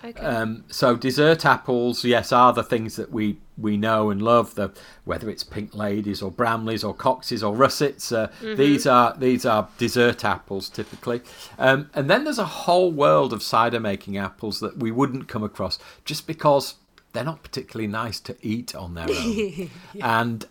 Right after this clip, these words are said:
Speaker 2: um, a-, and they're, they are, as you exactly say, mu-, too acidic, too tannic, um, uh, too sharp, uh, for, for, for eating in that way. However, for cider making, they're absolutely brilliant because we need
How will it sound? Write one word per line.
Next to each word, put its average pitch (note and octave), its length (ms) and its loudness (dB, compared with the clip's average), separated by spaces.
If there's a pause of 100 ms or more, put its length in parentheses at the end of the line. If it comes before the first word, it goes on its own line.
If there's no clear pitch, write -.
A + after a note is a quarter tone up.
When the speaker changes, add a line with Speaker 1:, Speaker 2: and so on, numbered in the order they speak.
Speaker 2:
um, A#2+ 480 2
a-, B2+ 220 -2
and C3+ 140 -2
they're, C#3 220 2
they C3+ 240 2
are, D3 360 12 (100)
as - 140 -2
you B2+ 140 6
exactly B2+ 420 2
say, A#2 260 0 (240)
mu-, A#2+ 240 0
too - 200 0
acidic, A2+ 520 0 (260)
too B2 180 0
tannic, A2 600 -6 (380)
um, G2 480 -4 (320)
uh, - 260 -12
too B2+ 180 -2
sharp, A#2 580 6 (400)
uh, A2 220 -4
for, A2 720 0
for, A2 300 -4
for A2 260 0
eating A2 300 -4
in G2+ 100 -4
that G2+ 240 -6
way. F#2 200 -4
However, C#3 520 8 (340)
for A2+ 640 0
cider C3 360 0
making, G2 380 -6
they're G2+ 200 -6
absolutely G2+ 640 -6
brilliant F#2+ 580 -4
because A2 380 -4
we A2+ 120 -4
need B2+ 460 6